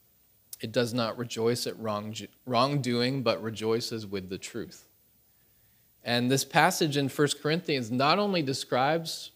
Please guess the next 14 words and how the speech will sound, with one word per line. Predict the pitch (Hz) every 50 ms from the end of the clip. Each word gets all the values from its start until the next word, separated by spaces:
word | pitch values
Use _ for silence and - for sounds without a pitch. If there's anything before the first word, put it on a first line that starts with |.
| _
for | _ - 123 117
us | 110 104 107 - -
love, | 110 110 127 151 170 143 113 110 127 156 - - _ _ _ _ _ _ _ _ _ _ _ _ _ _ _ _ _ _
it's | - 151 151 -
a | 185
description | 170 151 151 151 - - 175 180 175 - - 185
of | 151 127 117 -
God | 113 110 120 143 143
himself. | 139 127 117 110 - - - - 233 - - - - - _ _ _ _ _ _ _ _ _ _ _ _ _ _ _ _ _ _ _ _ _ _ _ _ _
We | 117 135 160
learn | 165 151 139 147 151 160 170 180 180 175
from | 165 - - 143 139 135 131 131
true | 127 - - 175 175 175
love, | 156 135 120 117 117 110 127 127 -